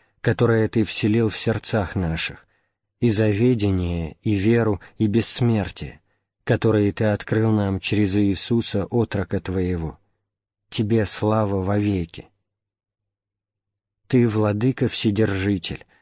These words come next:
сотворил всё ради имени Твоего, пищу же и питье дал людям в наслаждение, чтобы они благодарили Тебя. А нам даровал духовную пищу и питье, и жизнь вечную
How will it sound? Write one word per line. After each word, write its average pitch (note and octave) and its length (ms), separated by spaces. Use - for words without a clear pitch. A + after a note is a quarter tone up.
сотворил A#2 680
всё B2+ 340
ради A2+ 300
имени A2+ 500
Твоего, F#2 560
пищу A#2 440
же G#2 180
и G2 140
питье G#2+ 680
дал A2+ 300
людям A2 320
в G2+ 80
наслаждение, G#2 920
чтобы G#2 420
они G#2+ 300
благодарили G2+ 760
Тебя. E2 460
А A2 180
нам B2 300
даровал G#2 560
духовную G2 880
пищу G#2+ 460
и F#2 120
питье, G2 720
и A2 160
жизнь G#2 420
вечную G2 640